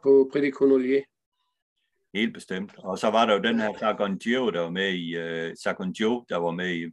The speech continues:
Speaker 2: Prix de Bretagne, kom ind, var den næst sidste, tredje sidste, der fik, øh, helt klart en préparé. Håber jeg da på, for ellers var den da decideret dårlig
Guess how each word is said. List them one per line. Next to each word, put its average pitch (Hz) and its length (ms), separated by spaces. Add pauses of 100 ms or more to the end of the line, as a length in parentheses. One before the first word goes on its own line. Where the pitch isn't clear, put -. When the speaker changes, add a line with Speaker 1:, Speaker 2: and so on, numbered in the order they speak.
(120)
Speaker 2:
Prix 95 120
de 87 80
Bretagne, 85 760
kom 90 260
ind, 98 220
var 87 120
den 90 160
næst 107 220
sidste, 104 260
tredje 104 220
sidste, - 360
der - 100
fik, 98 140 (100)
øh, 82 140
helt 98 200
klart 92 240
en - 200
préparé. 90 680
Håber 120 240
jeg 80 100
da 82 140
på, 101 200
for 87 100
ellers 92 260
var 90 100
den 82 160
da 78 280
decideret 87 480
dårlig 90 260